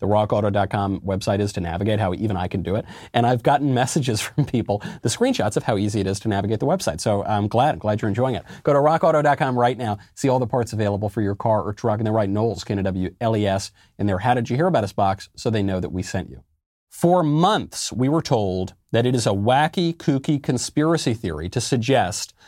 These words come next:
that the virus that was discovered four hundred yards from the Wuhan Institute of Virology, the coronavirus associated with bats,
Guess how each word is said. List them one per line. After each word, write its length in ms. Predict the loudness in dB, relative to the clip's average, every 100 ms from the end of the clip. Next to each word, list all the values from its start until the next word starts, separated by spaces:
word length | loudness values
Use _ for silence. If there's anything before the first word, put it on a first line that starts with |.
| _
that 120 | 0
the 80 | 2
virus 760 | 2 4 4 4 0 -2 -6 -12 _ _ -2
that 120 | 0
was 180 | 0 0
discovered 640 | -2 0 2 2 0 -4
four 320 | -2 0 0
hundred 380 | 2 2 2 2
yards 420 | 4 4 2 -2
from 160 | -2 0
the 80 | 2
Wuhan 400 | 2 2 2 0
Institute 420 | -2 -2 -2 0
of 80 | 2
Virology, 800 | 2 4 2 2 -4 -8 -12 -14 _ -20 _ _
the 100 | -2
coronavirus 1300 | 0 0 2 4 4 4 4 4 4 2 0 0 -6 -10 _ _ _ _ -6
associated 680 | 0 2 2 2 2 2 2
with 200 | 0 2
bats, 720 | 2 2 -2 -8 -10 -10